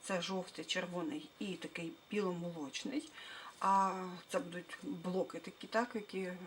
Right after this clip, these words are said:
відрізнятимуться від основного кольору чорного. Отже,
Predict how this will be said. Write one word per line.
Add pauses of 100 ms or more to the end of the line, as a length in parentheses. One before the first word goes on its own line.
(200)
відрізнятимуться
від
основного
кольору (400)
чорного. (1700)
Отже,